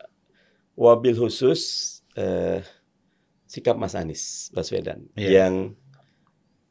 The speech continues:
Speaker 1: kalau saya, eh, belum lama sebenarnya kenal Mas Anies. Saya kenal Mas Anies itu sejak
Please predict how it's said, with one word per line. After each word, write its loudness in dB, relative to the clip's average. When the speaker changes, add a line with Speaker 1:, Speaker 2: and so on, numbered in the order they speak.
Speaker 1:
kalau 4
saya, 8
eh, 0
belum 4
lama 2
sebenarnya 0
kenal 0
Mas -6
Anies. -6
Saya 4
kenal 0
Mas -2
Anies 0
itu -8
sejak -2